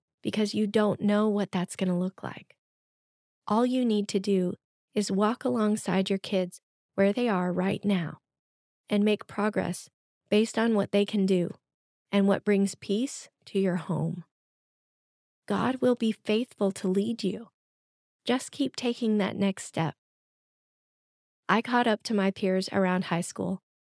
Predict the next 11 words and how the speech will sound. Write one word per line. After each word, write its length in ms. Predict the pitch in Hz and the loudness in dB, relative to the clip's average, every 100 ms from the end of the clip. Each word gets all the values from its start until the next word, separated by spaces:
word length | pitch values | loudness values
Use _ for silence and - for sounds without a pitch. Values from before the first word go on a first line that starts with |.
| _ _ | _ _
and 200 | 202 196 | 0 4
went 160 | 196 196 | 4 4
on 180 | 202 208 | 2 2
to 120 | 202 | 0
write 280 | 196 202 - | 2 0 0
books 480 | 214 - - - - - | -2 -2 -10 -16 -14 -4
and 160 | 170 | 0
become 340 | 190 - 196 185 | 0 0 0 0
the 80 | |
co-executive 800 | 185 208 190 190 190 196 202 202 | -2 0 0 0 -2 0 -2 -2
editor 460 | 214 202 202 196 | -2 -2 0 0